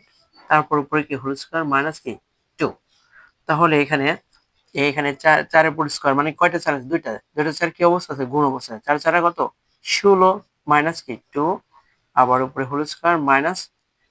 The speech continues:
টু সমান হলো কি ষোলো থেকে যদি চোদ্দ-, উম, দুই বাদ দিই তাহলে কি চোদ্দ হবে, উপরে চোদ্দ উপর হোল স্কয়ার মাইনাস কত? টু। চোদ্দ উপর হোল স্কয়ার মানে কি?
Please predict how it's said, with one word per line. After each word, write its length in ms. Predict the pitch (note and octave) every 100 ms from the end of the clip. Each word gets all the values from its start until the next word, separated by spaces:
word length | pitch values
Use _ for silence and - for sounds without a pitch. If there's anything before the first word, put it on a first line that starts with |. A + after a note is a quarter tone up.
| -
টু 100 | A#2 - _ _ _ -
সমান 400 | - D3+ D3 D3 C3+
হলো 140 | D3 D#3
কি 100 | - C#3+ F3 _ _ _ -
ষোলো 380 | - D#3+ D3+ D#3 D#3+ - -
থেকে 240 | D#3 D#3+ D#3 D3+ - _ _ _ -
যদি 180 | C#3 C#3 C#3
চোদ্দ-, 240 | D3+ D3 -
উম, 240 | C#3+ C#3 C#3 C3
দুই 100 | D3+ D#3
বাদ 120 | D3+
দিই 120 | C#3 C3+
তাহলে 160 | C#3+ D3
কি 60 | C3+ -
চোদ্দ 240 | C#3 C3 C3 A#2+
হবে, 180 | C#3 G#3+ - _ _ -
উপরে 200 | C3+ C3+ C3+
চোদ্দ 140 | C#3+ C#3
উপর 100 | C3+ B2
হোল 100 | C#3
স্কয়ার 180 | - D#3 D3+
মাইনাস 180 | C#3+ D3+
কত? 120 | C#3 B2 -
টু। 80 | A#2 _ _ _ _ _ -
চোদ্দ 160 | F#3+ F3+
উপর 140 | E3+ D#3+
হোল 100 | E3+ E3
স্কয়ার 220 | - E3+ E3
মানে 160 | C#3+ D#3
কি? 100 | C3+